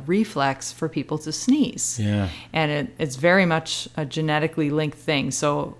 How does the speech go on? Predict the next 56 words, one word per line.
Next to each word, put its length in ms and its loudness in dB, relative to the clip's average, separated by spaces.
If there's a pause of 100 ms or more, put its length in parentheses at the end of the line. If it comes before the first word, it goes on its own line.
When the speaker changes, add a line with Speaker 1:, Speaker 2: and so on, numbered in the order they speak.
Speaker 1:
our 120 2
son 260 2
has 240 -2
it 100 -6
too. 280 -2
So 160 4
Speaker 2:
It 60 8
Speaker 1:
when 100 6
Speaker 2:
has 160 8
Speaker 1:
we're 40 6
Speaker 2:
made 200 8
him 240 6
not 280 4
like 280 -2
the 80 -8
sun, 420 -2
by 160 -8
the 120 -10
way. 280 -14
Speaker 1:
And 220 0
if 160 2
you're 220 8
ever 140 6
somebody 340 4
who 100 2
feels 240 2
like 100 -2
a 60 -8
sneeze 260 0
is 100 -2
coming 280 0
on 160 0
and 100 -2
you'll 220 -2
stare 340 2
at 60 2
a 60 0
light 260 0
bulb 260 2
or 120 -4
a 40 -2
bright 300 -2
light 300 0
to 100 -4
bring 260 0
the 80 -2
sneeze 420 -2
on, 240 -2
you'll 140 -2
understand 480 -2
what 100 -4
I 120 -4
mean. 340 -4
Speaker 2:
Mm. 400 2
Speaker 1:
And 160 0
it, 220 -2